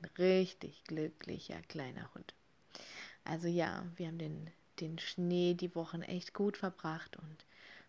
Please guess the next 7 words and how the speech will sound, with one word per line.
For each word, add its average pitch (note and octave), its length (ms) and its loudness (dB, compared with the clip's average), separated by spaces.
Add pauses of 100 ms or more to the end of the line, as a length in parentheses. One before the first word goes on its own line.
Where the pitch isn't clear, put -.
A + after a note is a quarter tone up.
(280)
freuen A3+ 340 2
uns F#3+ 200 0
jetzt F3 280 2
total G3 720 4
auf F3 160 0
den D#3+ 160 -10
Frühling. D#3+ 580 -2